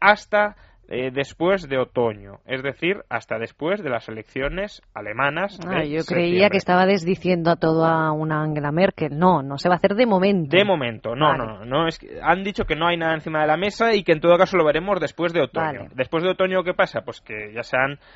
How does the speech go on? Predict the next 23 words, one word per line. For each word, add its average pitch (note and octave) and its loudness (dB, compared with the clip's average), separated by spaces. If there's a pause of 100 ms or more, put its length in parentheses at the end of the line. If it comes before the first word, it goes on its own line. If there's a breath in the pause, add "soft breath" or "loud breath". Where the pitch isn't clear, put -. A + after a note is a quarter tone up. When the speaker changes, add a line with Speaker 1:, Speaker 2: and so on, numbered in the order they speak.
(140 loud breath)
Speaker 1:
producido C#3+ 0
las D3 2
elecciones A#2 -10
alemanas G#3 0 (180 soft breath)
en A#2 -10
un B2 -12
clima F3 -2
bastante A2 -10
tranquilo G#3+ 0
y, G#3+ 0
por A#2+ -8
tanto, A#2+ -4 (260)
previsiblemente G#2+ -12
habrá A2 -8
salido A2+ -6 (240 soft breath)
reelegida, C3 -4 (120)
o F#2+ -14
habrá A2 -14
salido A#2 -10
reelegida A#2+ -4 (100)
Angela A#2+ -6
Merkel. G#2 -12 (320 soft breath)
Eh, B2 -10